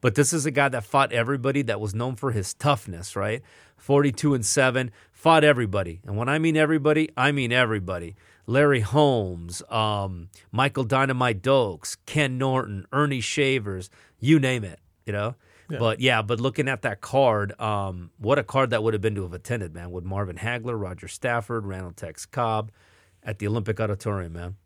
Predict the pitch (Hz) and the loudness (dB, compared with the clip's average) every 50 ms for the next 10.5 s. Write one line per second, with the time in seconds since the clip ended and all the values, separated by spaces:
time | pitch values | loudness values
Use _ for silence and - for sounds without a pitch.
0 | _ _ - 180 185 196 214 190 160 165 180 180 165 151 151 147 143 147 143 139 | _ _ -2 2 4 4 4 4 2 2 2 2 2 0 0 -2 -2 -2 -2 -2
1 | 139 135 135 135 156 156 147 147 156 160 165 170 - 180 170 165 160 160 147 151 | -4 -4 -4 -4 -4 -2 -2 -2 -2 -2 -2 -2 -2 -2 0 2 2 2 2 2
2 | 156 156 156 156 156 160 165 160 151 143 143 139 143 143 135 131 131 123 - _ | 2 0 0 0 0 0 0 0 -2 -2 -2 -2 -2 -4 -4 -4 -6 -8 -10 _
3 | _ _ _ _ _ _ _ _ _ _ _ - 165 151 143 123 - 170 170 170 | _ _ _ _ _ _ _ _ _ _ _ -4 -4 -2 -2 0 2 2 2 2
4 | 180 180 160 - - 165 156 160 160 - - _ _ _ _ _ _ _ _ _ | 2 0 0 2 2 2 4 4 2 0 -2 _ _ _ _ _ _ _ _ _
5 | _ _ _ - 165 - - - 156 143 131 135 147 160 175 170 - - - 156 | _ _ _ -10 -10 -8 -6 -4 -4 -4 -2 -2 0 0 0 0 -2 -2 0 2
6 | 165 202 202 - - - - - - 151 139 - - 160 151 156 151 147 143 143 | 2 2 2 0 -4 -14 -18 -12 -10 -10 -8 -4 -2 -2 -2 -2 -2 -2 0 0
7 | 151 160 - - _ _ _ _ _ _ _ _ - 165 160 156 147 143 156 151 | 0 0 -2 -4 _ _ _ _ _ _ _ _ -6 -2 0 0 0 0 0 -2
8 | - - 170 165 160 - 160 151 147 156 156 147 147 143 135 139 139 139 151 156 | 0 2 2 2 2 2 0 0 0 0 0 2 2 0 -2 -2 0 0 0 2
9 | 156 147 147 151 165 175 170 156 - - 170 156 165 180 208 - - - 113 113 | 2 2 0 0 0 0 -2 -4 -4 -2 0 0 0 0 -2 -4 -4 0 2 2
10 | 107 175 165 175 - 175 160 143 - - | 2 2 0 0 0 0 -2 -2 -2 -6